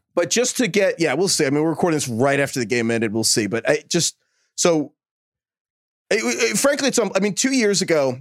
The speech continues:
the Bucs lo-, got crushed. Sorry, the Bucs crushed the Eagles. I think it was thirty-one to fifteen, and it wasn't that close.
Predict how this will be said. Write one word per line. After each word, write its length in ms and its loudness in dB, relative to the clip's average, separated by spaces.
the 80 -2
Bucs 380 0
lo-, 340 0
got 160 -2
crushed. 580 -2
Sorry, 220 2
the 80 0
Bucs 260 -2
crushed 320 -2
the 120 -2
Eagles. 420 -2
I 100 4
think 120 2
it 40 2
was 120 -2
thirty-one 380 2
to 120 0
fifteen, 520 -4
and 80 2
it 80 2
wasn't 280 0
that 120 0
close. 360 -2